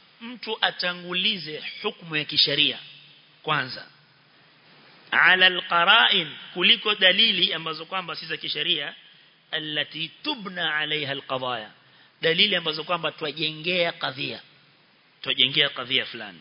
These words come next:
Kama hapo Mtume akakadimisha hukumu ya li'an kabla mimba haijazaliwa.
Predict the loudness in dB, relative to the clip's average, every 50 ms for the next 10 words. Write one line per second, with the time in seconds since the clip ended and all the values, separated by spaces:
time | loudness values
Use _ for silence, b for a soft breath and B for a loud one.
0 | -20 _ _ _ _ _ _ _ _ _ -2 0 2 2 2 2 0 -2 -6 -12
1 | -20 -20 -20 B B B B B B B B B B B B _ _ _ _ _
2 | -20 -14 -14 -6 0 4 6 6 6 6 6 4 4 4 2 -2 -2 -2 -2 -2
3 | -4 -2 0 2 2 2 2 0 -4 -6 -8 -8 -8 -10 -14 -12 -8 -6 -4 -2
4 | -2 0 2 2 4 4 4 4 4 6 4 4 2 0 -4 -12 -16 -20 -20 -20
5 | -20 -8 -4 -2 -2 0 0 0 0 2 2 2 2 2 2 4 4 4 4 4
6 | 2 0 -2